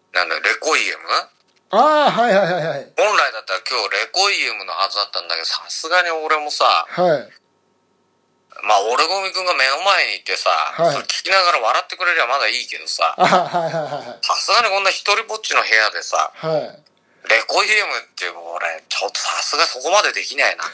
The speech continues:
Speaker 2: <laughs> そら、すいません、ありがとうございます。
Speaker 1: だから、
Speaker 2: あ、でも、
Speaker 1: 対面、
Speaker 2: はい、対面。
Speaker 1: 対面の時までちょっと撮っとこうよ。
Speaker 2: あ、あ、でももう、あの、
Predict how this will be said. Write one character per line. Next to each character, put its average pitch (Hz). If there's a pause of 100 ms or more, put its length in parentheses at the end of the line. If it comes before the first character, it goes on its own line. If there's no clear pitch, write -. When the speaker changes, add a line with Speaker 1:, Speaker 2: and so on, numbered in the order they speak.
Speaker 2:
<laughs> -
そ -
ら、 160
す -
い 175
ま 160
せ 170
ん、 160
あ 160
り 170
が 165
と 147
う -
ご 143
ざ 123
い -
ま 117
す。 143
Speaker 1:
だ -
か 143
ら、 107
Speaker 2:
あ、 226
で 294
も、 247
Speaker 1:
対 190
面、 220 (440)
Speaker 2:
は 160
い、 - (140)
対 175
面。 175
Speaker 1:
対 196
面 214
の 208
時 226
ま 139
で 98
ち -
ょ -
っ -
と -
撮 -
っ 196
と -
こ 92
う -
よ。 165 (460)
Speaker 2:
あ、 202
あ、 214
で 277
も 233
も 226
う、 180
あ -
の、 196